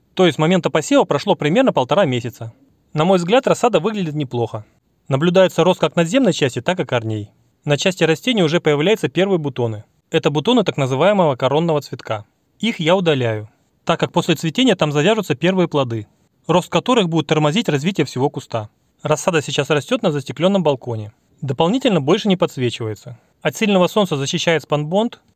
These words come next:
а холодными ночами помогает конвектор. Рядом с перцами растут и баклажаны.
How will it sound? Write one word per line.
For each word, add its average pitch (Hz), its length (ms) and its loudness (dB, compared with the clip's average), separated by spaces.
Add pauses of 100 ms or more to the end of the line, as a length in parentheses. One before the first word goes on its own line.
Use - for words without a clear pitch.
(180)
а 135 80 -2
холодными 175 400 2
ночами 233 320 2
помогает 175 440 2
конвектор. 117 560 -4 (280)
Рядом 170 260 0
с - 80 -10
перцами 233 320 2
растут 160 320 0
и - 20 0
баклажаны. 120 640 -2